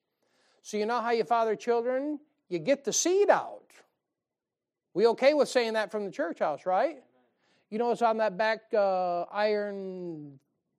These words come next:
two hundred pound track rack. It's solid iron. I had, I had a brother in the Lord in Traverse City make that for us. And the one brother had to put the <laughs> two-by-sixes on the backside of the wall and it pulled the wall over.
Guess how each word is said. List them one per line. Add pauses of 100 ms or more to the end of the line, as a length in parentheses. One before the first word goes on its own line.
two
hundred
pound
track
rack.
It's
solid
iron. (100)
I
had, (100)
I
had
a
brother
in
the
Lord
in
Traverse
City
make
that
for
us. (500)
And
the
one
brother
had
to
put
the
<laughs>
two-by-sixes
on
the
backside
of
the
wall
and
it
pulled
the
wall
over.